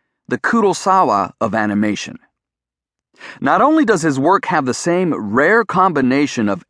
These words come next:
epic sweep and human sensitivity that the great live-action director possessed, but it also fails to fit into any of the neat, child-sized boxes into which the West still tends to stuff the animated art form.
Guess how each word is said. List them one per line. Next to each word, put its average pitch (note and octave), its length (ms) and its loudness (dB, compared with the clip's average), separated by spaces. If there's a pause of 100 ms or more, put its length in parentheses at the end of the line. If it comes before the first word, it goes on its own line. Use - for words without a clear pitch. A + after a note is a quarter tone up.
epic E3+ 360 -2
sweep D3 600 -4 (140)
and G#2 160 -4
human F#3+ 400 0
sensitivity C3 920 -2 (160)
that A2+ 120 -4
the A#2 80 -2
great B2+ 280 -2
live-action A#2 540 0
director A2 380 -2
possessed, G#2 600 -4 (680)
but D#3+ 140 0
it F#3 100 0
also C4 300 2
fails C4+ 500 0
to F#3+ 100 -6
fit A3+ 300 -2
into F3 260 0
any B3 280 2
of F3+ 100 0
the C#3+ 80 0
neat, D#3+ 600 0
child-sized C#3 920 -2
boxes - 840 -2
into A#2 240 -2
which A#2+ 220 -2
the G#2+ 100 -4
West A#2+ 380 0
still D#3 320 0
tends D3 340 -2
to - 80 -10
stuff - 380 -4
the A2 120 -4
animated G#2+ 460 -2
art C3+ 220 2
form. - 320 -12